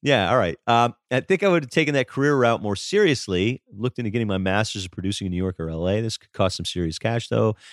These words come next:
An actual investment. I also catch myself thinking about going back home, becoming my dad in a sense,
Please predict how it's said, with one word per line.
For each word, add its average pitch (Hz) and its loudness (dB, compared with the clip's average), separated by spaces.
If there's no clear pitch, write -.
An 98 2
actual 87 -4
investment. 101 0
I 80 -4
also 92 -6
catch - -6
myself 90 -4
thinking 90 -4
about 82 -2
going 80 -4
back 78 -6
home, 95 2
becoming 87 -4
my 82 -2
dad 117 4
in 120 -2
a 92 -4
sense, - -4